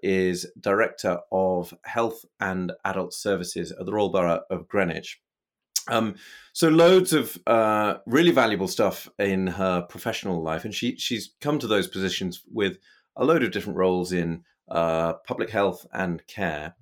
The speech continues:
But it's really interesting. In the last year as president of adas, Sarah's been a real champion for unpaid carers,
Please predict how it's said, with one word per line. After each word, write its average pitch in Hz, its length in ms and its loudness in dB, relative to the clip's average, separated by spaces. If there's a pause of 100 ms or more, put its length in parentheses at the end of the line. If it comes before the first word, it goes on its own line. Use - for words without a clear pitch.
(760)
But 160 120 2
it's 151 100 -6
really 175 220 8
interesting. 131 400 2
In 139 540 2
the 127 100 4
last 131 280 4
year 120 380 4
as 101 340 0
president 95 520 -4
of 90 200 -6
adas, 90 640 0
Sarah's 127 420 2
been 120 180 0
a 117 120 2
real 135 400 2
champion 98 600 -4 (300)
for 98 480 2
unpaid 107 440 0
carers, 80 500 0